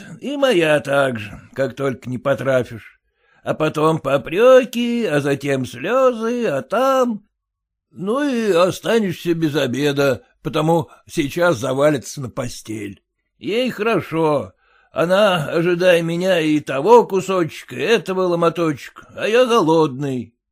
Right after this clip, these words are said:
Я в этих случаях велю подавать мне на стол одному и ем, сказал усач. И я ем, но уж спокойствие-то потеряно, и, главное, того аппетита нету.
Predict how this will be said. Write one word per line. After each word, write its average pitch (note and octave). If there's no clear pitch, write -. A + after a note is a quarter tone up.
Я F#3
в F#3
этих F#3+
случаях E3+
велю D#3+
подавать C#3+
мне C3+
на B2+
стол C3+
одному B2
и F3+
ем, B2+
сказал A2
усач. A#2
И -
я B3+
ем, F#3+
но G#3
уж F3+
спокойствие-то F#3
потеряно, D#3+
и, D#3
главное, G3
того G#3+
аппетита G3
нету. C#3